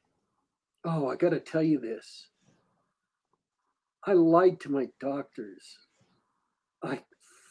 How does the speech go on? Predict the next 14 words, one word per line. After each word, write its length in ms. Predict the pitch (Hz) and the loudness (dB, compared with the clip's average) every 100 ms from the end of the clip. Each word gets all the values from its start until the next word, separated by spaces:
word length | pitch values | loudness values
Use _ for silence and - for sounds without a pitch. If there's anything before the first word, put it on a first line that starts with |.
| - | -2
faked 320 | 226 226 - | -2 -2 -4
my 160 | 147 139 - | -4 -2 -2
doctors 460 | 156 - 131 127 | -2 -4 -8 -6
out. 260 | 139 131 - | -6 -6 -8
I 60 | 120 | -8
gotta 240 | 143 131 | -6 -6
tell 220 | - 120 | -8 -6
you 120 | 123 | -6
this 280 | 113 113 - - _ _ _ _ | -6 -8 -8 -12 _ _ _ _
story. 640 | - - 151 143 120 - _ _ _ _ _ - | -6 2 6 8 6 2 _ _ _ _ _ 2
I 80 | 190 | 8
was 200 | 190 127 | 8 8
very 320 | 151 180 139 | 6 8 6
sick. 600 | - - - 139 - - | 2 -2 -2 -4 -4 -18